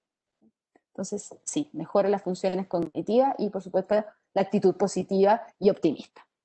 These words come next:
Con toda esta chorrera de beneficios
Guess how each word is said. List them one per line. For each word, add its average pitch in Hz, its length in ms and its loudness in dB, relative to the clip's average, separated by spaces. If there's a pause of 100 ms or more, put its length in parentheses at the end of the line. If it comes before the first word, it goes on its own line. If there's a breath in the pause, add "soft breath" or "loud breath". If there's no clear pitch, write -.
(840)
Con 294 340 6
toda 427 260 8
esta 392 220 2
chorrera 320 440 8
de 294 120 6
beneficios 247 1040 4